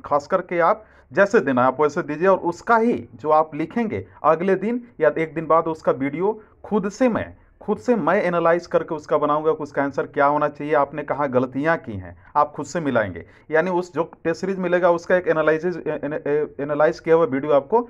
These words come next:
मिल जाएगा, विश्लेषित वीडियो। ये तो बात हुई टेस्ट सीरीज की। दूसरी, इसकी तैयारी मैं चाहूँ तो साठ दिन में करवाऊँ,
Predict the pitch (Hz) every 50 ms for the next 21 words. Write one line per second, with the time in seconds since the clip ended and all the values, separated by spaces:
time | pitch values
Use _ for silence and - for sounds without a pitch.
0 | - - - - - _ _ 180 170 185 160 127 - 98 104 117 120 143 139 -
1 | 160 151 151 147 - 151 110 104 104 92 87 87 87 - _ _ _ _ _ _
2 | 185 208 202 208 190 156 160 165 160 165 202 202 - 151 143 - - 127 117 95
3 | - - - 98 - - - - _ _ _ 139 196 208 - 233 - 104 - -
4 | - - - - - 196 202 - - 269 269 269 - 190 185 180 190 226 208 214
5 | 214 214 - 175 160 165 185 190 190 202 190 - - 147 147 160 170 160 135 147
6 | 165 190 190 175 156 160 - 120 113 104 107 117 143 185